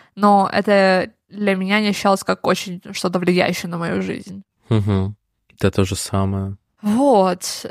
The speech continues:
Speaker 1: И поэтому, знаешь, для меня это как-то так странно, что для многих людей это как бы, а, большая часть их жизни до сих пор, и на Западе в том числе. И как бы у меня как будто бы такое представление какое-то,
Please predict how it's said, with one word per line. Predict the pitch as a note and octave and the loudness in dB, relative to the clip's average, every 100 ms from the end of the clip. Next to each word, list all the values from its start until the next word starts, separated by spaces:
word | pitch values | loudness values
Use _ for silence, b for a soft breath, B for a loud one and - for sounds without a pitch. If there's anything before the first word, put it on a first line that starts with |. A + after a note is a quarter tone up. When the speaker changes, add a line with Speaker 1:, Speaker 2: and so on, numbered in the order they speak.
| - | -10
Speaker 1:
И | G#3 G3+ G3+ G3+ G3 G3 | -6 -2 -2 -2 0 0
поэтому, | G#3 B3+ A#3+ | 0 0 0
знаешь, | G3+ A3 | 0 -2
для | G#3 | -4
меня | F#3 G3 | -2 -4
это | |
как-то | - - G3 | -6 -8 -6
так | F#3+ | -6
странно, | - - F#3+ A#3 B3 | -6 0 0 0 -2
что | G3 - G3 F#3 | -4 -2 2 2
для | F#3 F#3 | 2 -2
многих | F#3+ - | -6 -4
людей | G3 F3+ F#3+ | -6 -2 0
это | A3 - F#3+ | 0 -2 -4
как | F#3+ | -2
бы, | F3+ F#3 F#3 | 0 0 0
а, | - | -2
большая | F#3 G3+ F3+ B3+ G#3+ | 0 0 2 2 2
часть | - F#3 - | 0 -2 0
их | G3+ | -2
жизни | G3 A#3 A#3+ | 0 -2 -6
до | F#3+ | -8
сих | - G3 | -10 -12
пор, | - G#3 E3+ - | 2 2 4 -2
и | - F#3+ | -4 -4
на | F3 F#3 | -2 0
Западе | G#3 G#3+ F#3+ | 0 0 -4
в | - | -4
том | G3 | -4
числе. | F#3+ - G3+ G#3 - - | -4 -10 -2 0 2 0
И | - F#3 F3+ F3 F3+ | -4 -4 -2 -2 -2
как | F3+ F3+ | -4 -2
бы | |
у | F3+ | -2
меня | F#3+ | -2
как | F#3+ F3+ | -2 -2
будто | F#3+ F3+ | -2 -4
бы | F3+ F#3+ | -4 -4
такое | F3+ G3 F#3 | -2 0 -2
представление | - - F#3+ F#3+ A3 G#3+ F#3 - _ - | -4 -2 0 0 0 0 -2 -4 _ -4
какое-то, | G3 E3 - | -2 0 -4